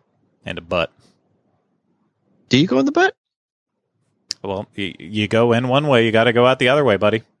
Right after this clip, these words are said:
Speaker 2: Oh, I guess you're right. Yeah, I guess that's how, that's how the anatomy of a Transformer works. <laughs>
Speaker 1: Yeah. And humans, I think, too. But, I mean, there
Speaker 2: Oh, I
Speaker 1: might be a
Speaker 2: guess.
Speaker 1: couple
Speaker 2: I don't
Speaker 1: other
Speaker 2: know.
Speaker 1: escape routes. I don't know.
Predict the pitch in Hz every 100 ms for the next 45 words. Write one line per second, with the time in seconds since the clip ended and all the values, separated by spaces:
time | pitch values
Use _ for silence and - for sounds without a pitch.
0 | _ - - _ - 139 123 107 107 -
1 | 110 98 - 101 87 113 110 120 - 120
2 | 117 117 110 - - - 151 156 170 160
3 | 160 160 151 156 160 165 156 160 165 160
4 | 175 175 180 151 92 - - 139 - -
5 | 113 - - - - _ - 117 139 -
6 | 85 78 76 - 65 64 - - - _
7 | _ - 92 - 104 107 117 120 113 117
8 | 104 90 98 107 87 95 87 85 82 82
9 | - 92 95 90 - 98 90 82